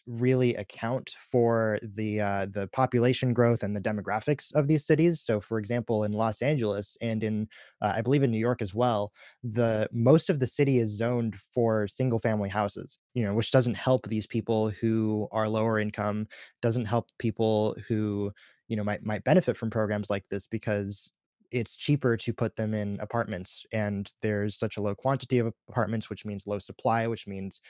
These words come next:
they end up costing more, and there's not enough to go around for everyone. So that would sort of be another aspect, in my opinion, to the solution for this would be to fix the zoning laws. This is something that a lot of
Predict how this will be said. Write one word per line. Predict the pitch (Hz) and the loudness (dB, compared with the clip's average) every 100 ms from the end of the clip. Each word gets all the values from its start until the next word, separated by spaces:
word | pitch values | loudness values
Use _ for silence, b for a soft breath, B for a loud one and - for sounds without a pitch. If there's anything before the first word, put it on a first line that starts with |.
| b - | b -6
they | 90 | -4
end | 92 | -4
up | - | 2
costing | 160 151 147 135 | 4 6 6 6
more, | 127 127 123 b b _ | 6 6 2 b b _
and | 107 104 | -10 -8
there's | 104 110 | -6 -4
not | 107 | -4
enough | 101 123 117 - _ | -4 -6 -6 -14 _
to | - 107 104 101 | -8 -6 -6 -6
go | 107 | -6
around | 104 110 110 - | -2 -2 -4 -6
for | |
everyone. | 92 92 90 92 - B B B | -8 -6 -6 -6 -10 B B B
So | - 117 107 98 101 - _ _ | -4 0 0 -2 -4 -8 _ _
that | 131 135 | 4 6
would | 147 135 117 | 6 6 2
sort | - 127 | 0 0
of | 110 | 0
be | 110 | -2
another | 107 113 113 107 | -4 -4 -4 -6
aspect, | 101 104 - 107 95 - - - | -6 -8 -6 -8 -6 -12 -16 -10
in | 110 | -4
my | 107 | -2
opinion, | 107 107 101 98 | -4 -4 -6 -6
to | 110 | -6
the | 95 | -8
solution | - 107 104 - 101 | -8 -4 -4 -4 -6
for | - | -6
this | 92 95 - | -6 -6 -6
would | 104 92 | -8 -4
be | 101 | -6
to | - 110 101 | -6 -4 -4
fix | - 131 - | -2 -4 -2
the | 107 | -4
zoning | 101 107 101 | -2 -2 -2
laws. | 98 92 101 - _ | -4 -6 -8 -14 _
This | 107 - | -6 -6
is | - | -4
something | 117 113 | -2 0
that | 107 101 B B _ _ _ _ | -2 -4 B B _ _ _ _
a | 117 | 2
lot | 110 117 | 4 4
of | 120 117 113 | 4 2 0